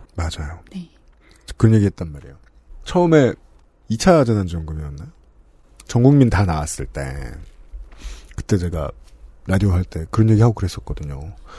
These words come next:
Speaker 1: 어, 나는 막걸리를 샀고 뭘 샀고 뭘 샀다. 어, 평소보다 우리 편의점 사장님하고 고깃집 사장님 자주 봤다. 한동안 못 보다가.
Speaker 2: 음.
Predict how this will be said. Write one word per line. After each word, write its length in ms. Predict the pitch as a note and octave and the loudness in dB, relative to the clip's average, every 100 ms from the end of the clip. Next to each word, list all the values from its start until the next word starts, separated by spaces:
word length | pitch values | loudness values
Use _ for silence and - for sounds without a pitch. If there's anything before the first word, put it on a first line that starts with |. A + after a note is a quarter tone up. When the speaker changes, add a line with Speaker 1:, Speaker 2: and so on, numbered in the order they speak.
| - - - | -20 -10 -2
Speaker 1:
어, 220 | C3 B2 | 2 4
나는 400 | A#2 C3+ C#3+ A2 - - - - - - - - - - _ - | 6 6 4 2 -4 -20 -20 -20 -20 -20 -20 -20 -20 -20 _ -6
막걸리를 560 | G2 - F3+ F3+ D#3+ | -6 2 2 4 4
샀고 480 | C#3+ D#3 - D3+ D3 | 2 0 -4 0 0
뭘 260 | G#2+ B2+ D#3 | 2 2 2
샀고 300 | E3+ - A#2 | 2 -2 -2
뭘 220 | G2+ B2 | 2 4
샀다. 640 | D3 - C3+ C3 A2+ D#2 - - - - - - _ | 4 0 -4 -4 -4 -8 -12 -20 -20 -20 -20 -20 _
어, 140 | B2+ B2 | 0 0
평소보다 720 | - F3+ F#3+ E3+ D#3 D3 C3 A2 _ - | 2 2 2 2 4 6 4 0 _ -4
우리 280 | A#2 B2+ A#2+ | 2 4 2
편의점 720 | - E3+ E3 D#3 C#3 A#2+ A#2+ | 2 0 2 2 2 -2 -2
사장님하고 760 | D3 D3 D3 C3 A#2 - C#3 | 0 2 2 4 2 2 2
고깃집 360 | - A#2+ B2 - | 2 -4 -4 -6
사장님 220 | - C#3 | -4 -4
자주 240 | C3 - - | -4 -6 -6
봤다. 600 | - - F2+ E2+ F2+ - - - - | -6 -4 -4 -2 -4 -8 -18 -20 -12
한동안 400 | - C3 A#2 G2+ | -4 2 2 2
못 200 | D2+ - | -4 -8
보다가. 600 | D#2+ D2 B1+ G1+ G1+ - - | -10 -10 -10 -12 -12 -16 -18
Speaker 2:
음. 240 | A3 G3+ | -14 -14